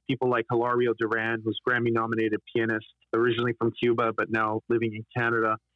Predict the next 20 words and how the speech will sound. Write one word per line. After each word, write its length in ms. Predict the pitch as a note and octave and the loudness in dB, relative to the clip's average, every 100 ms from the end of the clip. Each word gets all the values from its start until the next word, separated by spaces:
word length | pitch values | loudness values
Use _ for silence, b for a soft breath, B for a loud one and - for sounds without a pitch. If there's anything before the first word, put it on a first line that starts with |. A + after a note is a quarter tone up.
| _ _ _ - | _ _ _ -2
you 200 | C#3+ C#3 | 0 2
know, 240 | C3 A#2+ A#2 | 2 0 0
that 240 | C3+ D3 | 0 0
was 120 | D#3+ C3+ | -2 -4
a 40 | |
dream 320 | C3 C3 C3 A#2+ | -6 -4 -6 -6
come 100 | A2+ - A#2 | -8 -4 -2
true. 200 | G2+ C#2 _ - | -2 -6 _ -6
Those 220 | B2+ C3+ C#3+ | -2 0 -2
are 60 | - | -2
collaborations 760 | C3+ C3 B2 A#2+ A#2 - A#2 A2+ A2+ | -2 0 0 0 -2 -4 -8 -6 -4
that, 180 | G#2 - | -4 -4
you 120 | B2 A2+ | -4 -2
know, 100 | A2 | 0
when 160 | A#2 | 0
you, 200 | A#2 A2 _ _ _ _ _ _ _ - | 0 0 _ _ _ _ _ _ _ -2
when 220 | C3 C3 | 0 2
you're 380 | C3+ B2+ B2 A#2 _ _ _ - | 2 2 0 -2 _ _ _ -4
surrounded 480 | C#3+ C#3+ D3 C#3+ B2+ | -2 0 0 -2 -4
by, 360 | B2 A#2 A2+ | -2 0 0